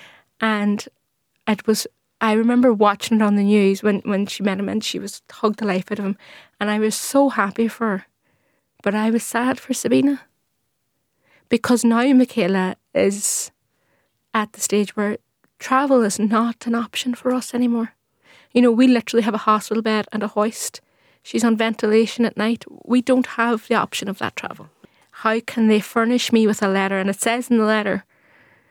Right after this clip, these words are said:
well, they sent it to my husband, but it says in the letter, they are concerned that he would become a burden on the state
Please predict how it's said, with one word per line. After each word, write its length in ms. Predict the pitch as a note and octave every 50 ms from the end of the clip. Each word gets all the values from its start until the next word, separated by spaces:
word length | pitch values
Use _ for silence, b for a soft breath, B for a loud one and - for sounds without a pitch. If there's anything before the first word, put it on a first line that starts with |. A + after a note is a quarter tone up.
| b b b b b b b b _ _ _ _ _ -
well, 160 | - G3+ F3+ E3
they 100 | F3+ F3+
sent 280 | - - - F#3+ -
it 40 | -
to 120 | - -
my 60 | F#3+ F3+
husband, 360 | E3 F#3+ F#3+ F#3 - F3+ F#3
but 120 | F3 E3+
it 60 | -
says 280 | - - G#3 G3+ G3 -
in 80 | G#3+ G3+
the 60 | G3
letter, 340 | F#3 F3+ F3 F3+ F3+ G3 G3+
they 200 | G3+ G#3 G3+ G3
are 100 | F#3+ F#3+
concerned 580 | - - G#3 G3 - A3 G#3 G#3 G#3+ G#3+ G#3+
that 100 | G3+ G3
he 100 | - G#3+
would 120 | G#3 G3+ -
become 260 | - - - G3+ F#3+
a 60 | F3
burden 380 | F3+ - G3 G3+ G3 G3 G3+ G3
on 200 | F#3 F#3 F3+ F3+
the 60 | F#3+
state 500 | - - - F#3+ F#3+ F#3+ - - -